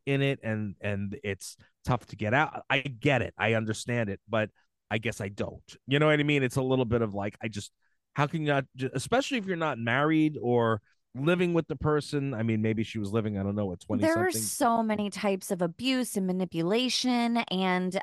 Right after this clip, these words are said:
Speaker 2: a lot of it stems from childhood, your environment. I, I mean, there are so many things that go into why people stay in
Speaker 1: Yeah.
Speaker 2: relationships like that. I have been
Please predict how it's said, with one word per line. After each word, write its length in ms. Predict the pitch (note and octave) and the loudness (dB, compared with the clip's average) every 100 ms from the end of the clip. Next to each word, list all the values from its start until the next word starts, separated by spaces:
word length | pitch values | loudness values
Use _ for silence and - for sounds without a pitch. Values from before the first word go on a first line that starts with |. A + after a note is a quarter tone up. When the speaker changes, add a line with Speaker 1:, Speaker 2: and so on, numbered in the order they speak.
| F#3 | 0
Speaker 2:
a 80 | |
lot 260 | F3 F#3 F#3 | 2 4 4
of 100 | F3+ | 4
it 140 | F3 | 0
stems 380 | - - F3 F3 | 0 -2 0 -2
from 200 | - F3+ | -2 -2
childhood, 960 | F3+ - D4+ C4 C4 B3 B3+ B3 A#3+ A3+ - - _ - | -2 -2 0 2 2 2 2 2 0 -2 -12 -20 _ -10
your 360 | F#3+ G3+ F#3+ | 0 4 4
environment. 1160 | F3 F#3+ F#3+ F#3+ B3+ B3+ B3+ B3 B3+ B3 A#3+ A3+ - | 4 2 0 2 2 2 -2 -2 0 0 -2 -6 -4
I, 180 | - G3+ - | 0 2 2
I 80 | |
mean, 180 | A3 A3 | 2 2
there 160 | G#3+ G#3+ | 4 4
are 60 | |
so 600 | G#3+ - - G#3 G3+ G3 G3 - | 2 -2 2 4 4 2 0 -4
many 540 | E3+ F3+ E3+ E3 D#3+ | -2 0 0 -2 -6
things 520 | - D#3+ D#3 E3+ D#3+ | -2 0 0 0 0
that 220 | - D3+ | 0 0
go 200 | D#3+ D#3+ | 2 2
into 440 | C3+ D#3 D#3+ F3+ D#3 | 2 0 -2 -2 -2
why 380 | D#3 C#3+ C#3 D3+ | 2 2 2 -2
people 280 | D#3 - E3 | -6 -6 -6
stay 600 | - - C#3 C#3 E3+ F#3 - | -4 -2 0 0 -4 -6 -4
in 280 | D#3+ D#3+ | -2 -2
Speaker 1:
Yeah. 60 | D#3+ | -4
Speaker 2:
relationships 760 | E3 - F#3+ F#3+ G3 G3 A3+ - | -2 -2 0 -2 -6 -6 -6 -6
like 200 | C4 A#3+ | -8 -4
that. 300 | C#4 C#4 D4+ - - - - | -2 0 -2 -6 -20 -14 0
I 600 | F3+ E3+ F3 F#3 G3 A3+ | 4 4 4 4 2 -2
have 500 | - F3+ F#3+ F#3 E3 | -2 2 2 0 -4
been 380 | F#3+ E3+ F3 F#3+ | 0 0 0 -2